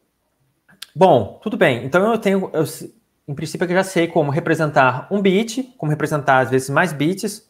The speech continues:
né, quânticos. Tudo bem, e o que eu faço com eles, né? Como é que a gente manipula esses bits?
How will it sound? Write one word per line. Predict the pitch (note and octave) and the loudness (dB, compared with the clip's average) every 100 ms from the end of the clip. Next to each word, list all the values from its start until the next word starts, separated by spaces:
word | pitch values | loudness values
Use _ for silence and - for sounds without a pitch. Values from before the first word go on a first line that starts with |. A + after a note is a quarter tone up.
| _ - | _ -14
né, | A#2+ B2+ | -10 -8
quânticos. | - C#3 C#3 E3 - G#3+ _ _ _ | -2 0 0 -2 -8 -14 _ _ _
Tudo | - | -2
bem, | G#3 E3+ - | 0 0 -4
e | A3+ | -2
o | |
que | D4 | 0
eu | |
faço | C#4 G#3+ G3+ G3+ | 4 4 4 2
com | G3 E3+ | -2 0
eles, | C3+ G2 G2 - | 0 -2 -6 -12
né? | C3 C3+ C#3+ - - - _ _ - | -12 -12 -12 -16 -20 -20 _ _ -8
Como | F#3 | -4
é | |
que | G3+ | -2
a | |
gente | G3+ G#3 | -2 0
manipula | G#3+ G#3 G#3 G3+ F#3+ | 0 0 2 6 6
esses | E3+ D#3+ C3+ | 6 0 -6
bits? | B2 G2+ - - | -6 -8 -10 -20